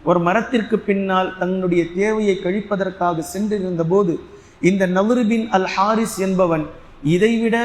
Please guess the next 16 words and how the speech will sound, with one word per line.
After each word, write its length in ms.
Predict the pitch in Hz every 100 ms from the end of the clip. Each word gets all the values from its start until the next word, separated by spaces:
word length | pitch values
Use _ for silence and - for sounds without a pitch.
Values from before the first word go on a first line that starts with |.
| 220
வேறு 220 | 196 196
சந்தர்ப்பம் 600 | 180 180 202 208 - 196
எனக்கு 300 | 185 175 170 175
கிடைக்காது 560 | 170 196 202 190 165 165 156
முஹம்மதை 500 | 160 208 214 208 180 170
கொல்வதற்காக" 720 | 190 214 196 185 175 170 170 156
என்று 240 | 156 156
நினைத்து, 500 | 147 170 202 - 170 160 - - - -
அல்லாஹ்வின் 560 | 165 202 233 226 233 220
தூதர் 320 | 226 214 202 208
ஸல்லல்லாஹு 640 | 196 220 214 208 202 190 180
அலைஹி 360 | 165 202 202 185
வஸல்லம் 400 | 175 190 185 175
அவர்களை 400 | 170 180 165 160
கொல்வதற்காக 760 | - 202 220 185 175 165 165 185
நெருங்கிவிட்டான். 720 | 175 175 175 165 - 131